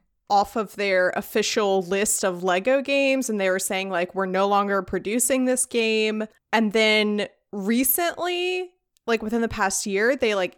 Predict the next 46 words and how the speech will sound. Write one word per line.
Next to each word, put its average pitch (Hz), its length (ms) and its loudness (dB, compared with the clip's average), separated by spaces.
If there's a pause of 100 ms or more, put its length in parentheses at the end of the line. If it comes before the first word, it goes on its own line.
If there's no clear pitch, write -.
(120)
added 202 300 2
it 190 140 0
back 262 480 0 (100)
to 320 140 -4
their 320 220 0
list 311 340 -2
of, 285 200 -2
like, 262 280 -2 (320)
games 269 480 0
that 247 380 2
I 226 80 -2
don't, 226 200 -2 (140)
I 226 40 -6
don't 226 140 -8
know 220 200 2
that 214 140 -6
they're, 214 200 2
like, 202 240 -2
proud 214 320 2
of 202 100 -8
sharing. 220 560 -2
And 214 220 -2
then 202 340 0 (440)
the 190 120 -4
Hobbit 294 540 0
games, 277 460 2
as 233 200 0
I 247 80 2
understand, 220 640 0
they 190 120 2
never 190 280 0
finished 202 560 -4
them, 294 300 -2 (120)
<laughs> - 140 -14
that 208 280 0
they 202 200 0
just 202 280 -2
made, 196 460 -2 (380)
I 208 80 -2
think, 214 200 -2
either 185 260 2
one 185 300 0
or 170 100 -4
two 214 260 0
of 220 140 -2
them, 240 360 -2